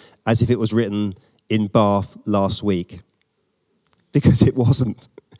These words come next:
And therefore, we can't just pick it up and just take it as if it was.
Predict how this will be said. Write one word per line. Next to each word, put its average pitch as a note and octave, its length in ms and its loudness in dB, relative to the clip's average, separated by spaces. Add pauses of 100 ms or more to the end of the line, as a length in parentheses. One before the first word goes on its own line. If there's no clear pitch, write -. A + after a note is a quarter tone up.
(280)
And B2+ 120 0
therefore, C3+ 380 2
we B2 120 2
can't B2 340 0
just B2 180 0
pick C3+ 180 0
it A#2+ 100 4
up G2+ 180 -2
and G#2+ 160 -2
just - 180 -4
take G#2+ 260 -2
it G2+ 220 -6
as G#2 140 -4
if G2+ 120 -6
it G2+ 100 -6
was. F#2+ 360 -2